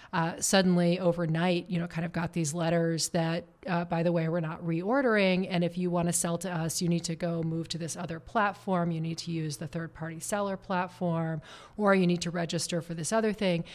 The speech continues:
Hugely disruptive to these businesses who, you know, rely on Amazon in many cases for more than half of their online sales because that's how dominant the company is, uh, in some cases more even.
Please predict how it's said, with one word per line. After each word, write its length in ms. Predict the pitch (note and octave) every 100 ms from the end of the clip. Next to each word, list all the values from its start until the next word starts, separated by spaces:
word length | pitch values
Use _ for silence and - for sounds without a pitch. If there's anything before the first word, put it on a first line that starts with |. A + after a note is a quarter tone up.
| - -
Hugely 540 | - C4+ D4 - A3 G3
disruptive 640 | F#3 - F3+ F3+ F3 E3+ -
to 100 | E3+
these 220 | E3+ C#3+
businesses 880 | F#3 F#3 E3 - E3+ G3 G#3 - -
who, 520 | G3 F3+ F3 E3+ F3
you 100 | F#3+
know, 140 | E3+ D#3+
rely 420 | E3+ E3+ E3 F3+
on 100 | F3
Amazon 540 | F3 F3 E3+ F3 E3
in 80 | E3
many 180 | D#3+ E3
cases 460 | - E3+ D#3+ E3+ -
for 140 | D#3+
more 180 | D#3 D#3+
than 120 | D#3+
half 340 | D3 F3 D#3+
of 100 | E3
their 180 | D#3 E3
online 460 | D#3+ D#3+ D#3+ D#3+ D#3
sales 480 | - G3 E3+ E3+ -
because 340 | F3+ D#3+ D3
that's 200 | E3+ F3
how 120 | E3+
dominant 540 | D#3 D#3+ F3 G3+ F3 F3
the 80 |
company 560 | D#3 E3 D3+ E3 D#3 D#3
is, 340 | D#3 F3 F3 - - - -
uh, 140 | F3 G3
in 100 | E3+
some 180 | F#3+
cases 380 | F3+ D#3+ E3+ D3
more 560 | E3+ F#3 A#3+ E3 - -
even. 480 | F#3 E3+ F3 F3